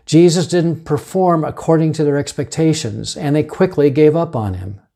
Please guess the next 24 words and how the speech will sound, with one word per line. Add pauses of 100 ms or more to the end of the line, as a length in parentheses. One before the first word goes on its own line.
(720)
Disappointed
and
disillusioned,
some
of
the
very
people
who
hailed
him
as
king
on
Palm
Sunday (240)
were
demanding
his
crucifixion
a
few
days
later.